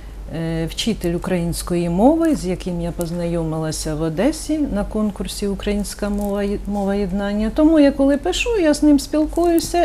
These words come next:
і питаю у нього поради, щось ми обговорюємо, щось ми обспорюємо. І ось він, е,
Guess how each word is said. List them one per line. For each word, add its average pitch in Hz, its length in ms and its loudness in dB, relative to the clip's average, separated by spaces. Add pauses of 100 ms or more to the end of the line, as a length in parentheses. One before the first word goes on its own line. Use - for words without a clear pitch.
і 269 280 4 (380)
питаю 254 580 2
у - 20 0
нього 226 420 0
поради, 202 800 0
щось - 360 -4
ми 196 140 -2
обговорюємо, 180 680 -2
щось 247 300 -6
ми 180 120 -4
обспорюємо. 214 640 0 (500)
І 208 80 0
ось 311 300 2
він, 254 320 4
е, 208 380 0